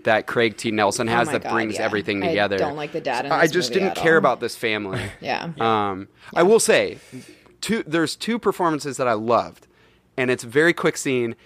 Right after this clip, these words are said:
Speaker 1: and it is Timothy Simons and Lauren Lapkus as the,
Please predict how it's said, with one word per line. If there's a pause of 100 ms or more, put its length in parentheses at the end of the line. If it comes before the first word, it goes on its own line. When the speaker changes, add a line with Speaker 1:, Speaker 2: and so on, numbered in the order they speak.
(140)
Speaker 1:
and
it
is
Timothy
Simons
and
Lauren
Lapkus
as
the,